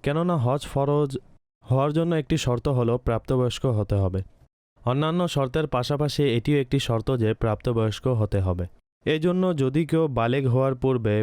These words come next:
প্রাপ্তবয়স্ক হওয়ার পূর্বে ফরজ হজ আদায় করে, তাহলে তা হিজ্জাতুল ইসলাম আদায় হবে না,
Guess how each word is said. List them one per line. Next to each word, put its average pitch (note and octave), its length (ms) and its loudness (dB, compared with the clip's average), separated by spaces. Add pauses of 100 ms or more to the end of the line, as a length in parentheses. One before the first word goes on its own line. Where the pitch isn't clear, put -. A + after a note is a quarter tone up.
(120)
প্রাপ্তবয়স্ক B2 760 -2
হওয়ার A#2 360 2
পূর্বে A2+ 420 0 (480)
ফরজ C#3+ 400 0
হজ D3 280 2
আদায় B2+ 360 0
করে, A2+ 300 0 (160)
তাহলে B2+ 320 0
তা D3 180 -2
হিজ্জাতুল C3 680 -2
ইসলাম A2+ 500 -2
আদায় G#2+ 380 0 (140)
হবে G#2 300 2
না, F2 100 -4